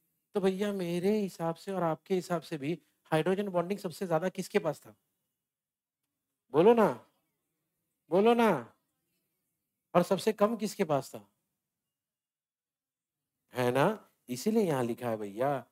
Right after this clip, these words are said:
कि stability by solvation is very poor in this। मतलब वो वाली कहानी कुछ और बोल रही थी, ये वाली कहानी exactly उल्टा बोल रही है।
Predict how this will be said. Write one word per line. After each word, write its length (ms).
कि 80
stability 1040
by 100
solvation 760
is 260
very 320
poor 220
in 220
this। 180
मतलब 440
वो 180
वाली 220
कहानी 340
कुछ 200
और 200
बोल 160
रही 140
थी, 160
ये 120
वाली 240
कहानी 380
exactly 600
उल्टा 400
बोल 200
रही 240
है। 300